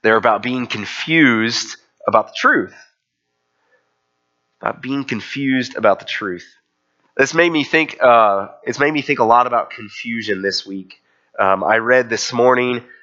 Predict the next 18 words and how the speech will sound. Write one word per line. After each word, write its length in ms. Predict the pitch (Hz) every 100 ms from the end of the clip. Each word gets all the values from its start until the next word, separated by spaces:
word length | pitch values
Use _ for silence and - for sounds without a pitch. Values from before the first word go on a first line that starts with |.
| -
that 260 | 113 -
in 120 | 117 110
Indianapolis, 840 | 135 143 139 120 117 117 98 98
so 340 | - - 110 107
in 60 |
Indiana, 560 | 113 117 107 101 104 104
on 160 | 113 104
a, 140 | 98
on, 520 | 95 101 98 92 92 -
uh, 300 | 98 90 101
a 20 |
road 300 | 104 117 127
that 80 | 117
I've 220 | 110 104
traveled 460 | - 107 104 95 98
many 240 | 110 127
times, 460 | 123 101 101 101 -
Interstate 540 | 117 107 - 107 -